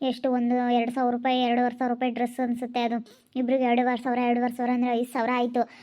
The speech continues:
ಹಂಗೆ ಕೇಕ್ ಎಲ್ಲ ತಂದು ಎಷ್ಟು ಚೆನ್ನಾಗಿ, ಎಂಥ ಕೇಕು, ಆ, ಎಷ್ಟು ಚೆನ್ನಾಗಿತ್ತು ಕೇಕು, ಅಷ್ಟು ಚೆನ್ನಾಗಿರೋ ಅಂಥ ಕೇಕ್ ತಗೊಂಬಂದವ್ರೆ. ಎಷ್ಟು ಚೆನ್ನಾಗಿ ನೋಡ್ಕೊಂಡ್ರು. ನನ್ಗೇನೋನ ತುಂಬ ಇಷ್ಟ ಆದ್ರಪ್ಪ ಅವರು. ಹ್ಮ್, ಈ ಸಿದ್ದು ಅನ್ನೋನು ಅವ್ನ ಯೋಗ್ಯತೆಗೆ ಒಂದ್ ದಿವಸ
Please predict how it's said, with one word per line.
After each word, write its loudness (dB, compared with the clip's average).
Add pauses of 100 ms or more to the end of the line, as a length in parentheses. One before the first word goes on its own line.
(160)
ಹಂಗೆ 0
ಕೇಕ್ 0
ಎಲ್ಲ 2
ತಂದು 0 (580)
ಎಷ್ಟು 0
ಚೆನ್ನಾಗಿ, 2
ಎಂಥ 2 (160)
ಕೇಕು, 2 (340)
ಆ, 0 (280)
ಎಷ್ಟು -2
ಚೆನ್ನಾಗಿತ್ತು 0
ಕೇಕು, 0
ಅಷ್ಟು -2
ಚೆನ್ನಾಗಿರೋ 0
ಅಂಥ 0 (120)
ಕೇಕ್ -2
ತಗೊಂಬಂದವ್ರೆ. 0
ಎಷ್ಟು 0
ಚೆನ್ನಾಗಿ 2
ನೋಡ್ಕೊಂಡ್ರು. 0 (300)
ನನ್ಗೇನೋನ 0 (340)
ತುಂಬ 2
ಇಷ್ಟ 0
ಆದ್ರಪ್ಪ 2
ಅವರು. 4
ಹ್ಮ್, -2
ಈ -2
ಸಿದ್ದು 0
ಅನ್ನೋನು 0
ಅವ್ನ 0
ಯೋಗ್ಯತೆಗೆ 0
ಒಂದ್ 0
ದಿವಸ 0